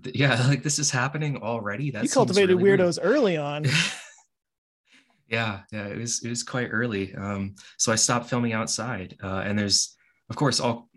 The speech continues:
Speaker 1: I don't, I don't, uh, give, I don't use my real name. Um,
Speaker 2: Mm.
Speaker 1: I'm Knowing Better or K B, people call me that.
Speaker 2: Mm.
Speaker 1: Um, because, uh, well, here's another, I don't answer most emails
Speaker 2: Yeah.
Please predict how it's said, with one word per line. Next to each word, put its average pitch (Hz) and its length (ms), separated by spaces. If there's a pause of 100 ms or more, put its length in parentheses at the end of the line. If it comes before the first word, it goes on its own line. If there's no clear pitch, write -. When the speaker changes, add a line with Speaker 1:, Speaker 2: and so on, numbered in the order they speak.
(120)
Speaker 1:
I 117 60
don't, 107 320
I 101 60
don't, 98 280
uh, 92 260 (280)
give, - 180 (120)
I 101 100
don't 101 140
use 101 260
my 101 80
real 95 240
name. 107 460 (200)
Um, 90 420 (100)
Speaker 2:
Mm. 131 180 (220)
Speaker 1:
I'm 90 440
Knowing 98 360
Better 95 280
or 90 200
K 98 260
B, 98 480
people - 240
call 95 180
me 95 120
that. 101 260 (260)
Speaker 2:
Mm. 139 160
Speaker 1:
Um, 92 460 (1600)
because, 143 560
uh, 143 580
well, 147 440 (480)
here's 143 180
another, 147 240
I 117 80
don't 127 240
answer 113 680
most 107 560
emails 104 600 (200)
Speaker 2:
Yeah. - 140